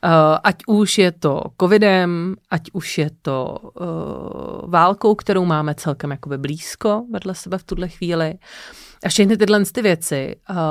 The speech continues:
vlastně jako vedlejší efekt mají, že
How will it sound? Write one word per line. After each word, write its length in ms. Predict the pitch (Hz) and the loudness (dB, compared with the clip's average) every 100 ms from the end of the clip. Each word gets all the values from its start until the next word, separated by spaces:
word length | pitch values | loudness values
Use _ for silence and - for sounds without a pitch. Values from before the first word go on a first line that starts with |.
| 147 | -4
vlastně 1040 | 156 160 220 - - - 160 139 127 123 - | 0 2 2 -2 -12 -6 -4 -4 -6 -10 -14
jako 220 | - 156 | -10 -4
vedlejší 680 | 156 160 170 208 - 247 - | -2 0 2 0 -2 -8 -6
efekt 440 | 156 - 190 - | -6 -6 -6 -4
mají, 380 | 180 156 139 175 | -2 0 -2 -6
že 140 | 175 | -6